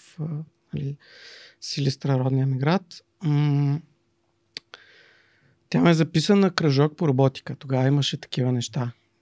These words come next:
А, което роботика не е като тези от, а, на Boston Dynamics, където <laughs> правят салта. Само беше ръка, роботска ръка такава, дето взима предметчета и трябваше да се управлява с компютър,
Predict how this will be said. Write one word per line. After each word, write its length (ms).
А, 280
което 460
роботика 480
не 160
е 40
като 400
тези 340
от, 240
а, 200
на 480
Boston 400
Dynamics, 600
където 480
<laughs> 260
правят 240
салта. 420
Само 260
беше 380
ръка, 320
роботска 460
ръка 240
такава, 360
дето 200
взима 280
предметчета 760
и 100
трябваше 380
да 60
се 100
управлява 420
с 60
компютър, 500